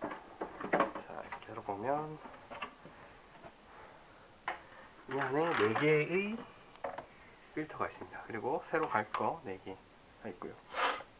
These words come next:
제일 처음에 들어가는 거는 요거 제일 밑에 있는 거 세디,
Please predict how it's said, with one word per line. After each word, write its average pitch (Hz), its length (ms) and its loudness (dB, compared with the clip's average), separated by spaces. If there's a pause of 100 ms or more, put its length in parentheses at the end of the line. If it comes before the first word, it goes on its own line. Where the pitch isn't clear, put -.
(160)
제일 113 200 2
처음에 151 600 8 (340)
들어가는 117 360 12
거는 131 420 0 (240)
요거 107 240 0 (300)
제일 117 220 -2
밑에 143 200 -2
있는 104 160 -2
거 - 140 -12
세디, 160 340 -4